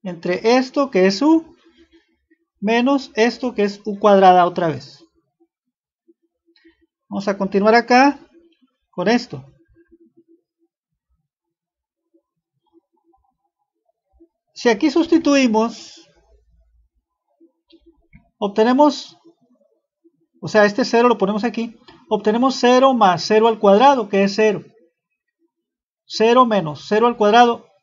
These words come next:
que es cero. Obtenemos otra vez cero entre cero. Lo que vamos a hacer es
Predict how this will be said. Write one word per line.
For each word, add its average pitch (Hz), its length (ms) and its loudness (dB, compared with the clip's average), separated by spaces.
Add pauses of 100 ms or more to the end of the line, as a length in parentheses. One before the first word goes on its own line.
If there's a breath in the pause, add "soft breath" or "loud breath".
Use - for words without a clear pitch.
que 190 120 0
es 190 120 -4
cero. 180 360 -2 (220)
Obtenemos 214 800 -4
otra 254 280 0
vez 240 220 0
cero 233 180 0
entre 202 220 -4
cero. 160 340 -8 (3500)
Lo 196 240 0
que 185 60 -2
vamos 262 180 -2
a 294 40 2
hacer 262 300 4
es 262 240 -2